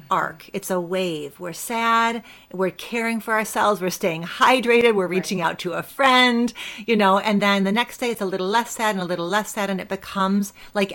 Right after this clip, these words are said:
Speaker 1: any grief, it be-, it, it becomes, um, a bit smaller, a bit less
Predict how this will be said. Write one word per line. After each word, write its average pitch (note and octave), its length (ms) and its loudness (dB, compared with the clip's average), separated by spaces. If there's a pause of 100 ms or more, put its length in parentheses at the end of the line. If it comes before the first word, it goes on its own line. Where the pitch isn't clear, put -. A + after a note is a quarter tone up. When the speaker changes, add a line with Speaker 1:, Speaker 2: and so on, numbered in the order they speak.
Speaker 1:
any A#3 320 2
grief, E3 580 -10 (480)
it G3+ 220 -2
be-, G3 120 -4 (140)
it, - 340 -8
it G#3+ 160 -2
becomes, F#3 720 -4
um, E3 480 -4 (400)
a F#3 60 -4
bit - 260 -12
smaller, F3 600 -2
a F3+ 80 -6
bit G3 280 -4
less F#3+ 540 0